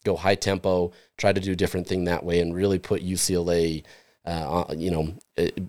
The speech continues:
i-, in a situation that they don't feel comfortable, and then you unleash the rushing attack of Tavion. If he, you know, if we really do get to see him, like, like Kyle has kind of mentioned, that could be an explosive opportunity for Utah. Obviously, on the defensive side, that changes for Utah. They have to,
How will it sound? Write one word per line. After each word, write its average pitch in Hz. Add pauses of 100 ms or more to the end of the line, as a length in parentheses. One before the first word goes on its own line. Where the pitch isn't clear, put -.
(220)
i-, 92
in 107
a 95
situation 98
that 90
they 92
don't 90
feel 87
comfortable, 98 (260)
and 104
then 107
you 110
unleash 95
the 92
rushing 90
attack 82
of 87
Tavion. 87
If 87
he, 104 (260)
you 110
know, 87
if 92
we 107
really 113
do 110
get 104
to 104
see 95
him, 92
like, 90
like 87
Kyle 92
has 87
kind 95
of 82
mentioned, 87 (640)
that 123
could 123
be 123
an 110
explosive 92
opportunity 92
for 85
Utah. 78 (360)
Obviously, 139
on 123
the 110
defensive 107
side, 92
that 90
changes 101
for 104
Utah. 95
They 107
have 82
to, 78